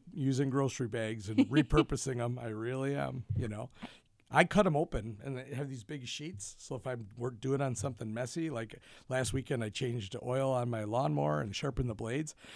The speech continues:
Speaker 1: It's the first time I didn't get oil on the f-, garage floor 'cause I use these grocery bags. Hey, they're paid for.
Speaker 2: They're paid for.
Speaker 1: And I recycled 'em. So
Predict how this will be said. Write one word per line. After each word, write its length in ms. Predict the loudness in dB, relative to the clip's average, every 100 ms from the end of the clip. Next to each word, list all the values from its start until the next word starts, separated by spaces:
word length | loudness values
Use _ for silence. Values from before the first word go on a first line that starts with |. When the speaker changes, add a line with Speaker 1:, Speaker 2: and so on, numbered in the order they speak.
| -14
Speaker 1:
It's 100 | -2
the 80 | -2
first 400 | 4 4 4 4
time 240 | 4 4
I 140 | 4 4
didn't 200 | 4 4
get 140 | 4
oil 320 | 4 2 4
on 160 | 4 4
the 60 | 0
f-, 160 | -6 -4
garage 400 | 0 2 2 -2
floor 440 | -4 -4 -4 -6 -6
'cause 140 | -6
I 80 | -4
use 300 | -2 -2 0
these 320 | 0 -2 -8 -16 -8
grocery 320 | -2 -2 -4 -8
bags. 260 | -8 -10
Hey, 260 | -4 -2 -2 -10 _ -6
they're 140 | -2 2
paid 240 | 2 2
for. 240 | -4 -6 -4
Speaker 2:
They're 100 | -4
paid 200 | -2 -2
for. 300 | 0 0 4
Speaker 1:
And 160 | 6 8
I 100 | 8
recycled 540 | 6 2 -4 -4 -10
'em. 140 | -10 -16
So 300 | -12 -12